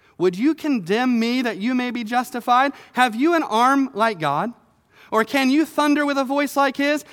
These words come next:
They ador-, then adorn yourself with majesty and splendor and array yourself with glory and beauty. Disperse the rage of your wrath. Look on everyone who is proud and humble him. Look on everyone who is proud and bring him low.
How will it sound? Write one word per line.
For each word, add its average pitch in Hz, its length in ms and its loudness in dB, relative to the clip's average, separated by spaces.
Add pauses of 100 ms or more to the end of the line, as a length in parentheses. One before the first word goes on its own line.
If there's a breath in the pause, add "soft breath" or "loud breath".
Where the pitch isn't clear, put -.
(120)
They 254 280 0
ador-, 226 400 -4
then 269 160 0
adorn 269 400 2
yourself 254 500 -2
with 233 140 -6
majesty 233 640 -2
and 202 120 -2
splendor 247 540 -2 (160 loud breath)
and 208 140 0
array 208 260 2
yourself 254 500 -4
with 208 200 -6
glory 220 340 2
and 196 140 -2
beauty. 240 360 0 (240 loud breath)
Disperse 247 680 -2
the 254 120 -4
rage 240 360 0
of 190 80 -4
your 202 160 0
wrath. 208 360 4 (200 loud breath)
Look 233 260 -2
on 247 180 0
everyone 233 300 0
who 214 140 2
is 208 120 0
proud 233 440 2
and 202 100 -2
humble 240 360 0
him. 240 280 0 (180 loud breath)
Look 240 220 0
on 247 160 0
everyone 226 320 0
who 226 100 0
is 220 80 -2
proud 226 380 2
and 208 140 -4
bring 214 180 -2
him 202 160 -2
low. 208 400 2